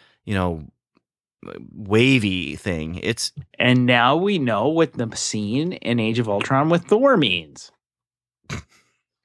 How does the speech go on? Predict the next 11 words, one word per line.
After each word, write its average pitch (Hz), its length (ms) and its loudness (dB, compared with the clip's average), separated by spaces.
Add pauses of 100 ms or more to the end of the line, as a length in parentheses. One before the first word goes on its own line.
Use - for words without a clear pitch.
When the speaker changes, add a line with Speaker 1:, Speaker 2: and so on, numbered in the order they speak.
Speaker 1:
Well, - 380 -8 (800)
maybe. 285 840 2 (920)
Maybe 135 640 -2
not, 117 280 2 (220)
but - 240 -6 (400)
Speaker 2:
Probably 104 340 0
not. 65 220 -20 (1500)
Speaker 1:
Yeah, 147 280 -2
it's 123 160 0
staying 147 520 4
open. 104 520 2